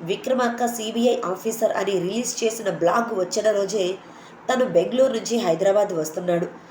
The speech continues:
ఫ్లైట్ దిగిన వెంటనే ఆ న్యూస్ని తను చూశాడు. just తను అలా చూసి ఆ మ్యాటర్ అంతా కూడా సేవ్ చేసుకున్నాడో లేదో, వెంటనే ఆ బ్లాగ్ అంతా కూడా డిలీట్ అయిపోయింది.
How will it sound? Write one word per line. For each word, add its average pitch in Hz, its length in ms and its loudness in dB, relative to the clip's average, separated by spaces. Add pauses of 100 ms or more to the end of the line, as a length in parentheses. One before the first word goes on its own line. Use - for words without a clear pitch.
(200)
ఫ్లైట్ 277 400 2
దిగిన 233 320 2
వెంటనే 202 500 0
ఆ 185 100 2
న్యూస్ని 214 460 -4
తను 185 200 -2 (120)
చూశాడు. 180 340 2 (440)
just 233 260 2 (300)
తను 196 160 2 (100)
అలా 175 320 2 (140)
చూసి 269 420 -2
ఆ 190 60 0
మ్యాటర్ 180 460 0
అంతా 233 400 2
కూడా 220 220 6
సేవ్ 220 480 2
చేసుకున్నాడో 208 520 -2
లేదో, 180 240 2 (460)
వెంటనే 196 640 0 (440)
ఆ 220 100 4
బ్లాగ్ 170 460 2
అంతా 233 300 4
కూడా 220 420 4 (100)
డిలీట్ 202 320 2
అయిపోయింది. 180 580 2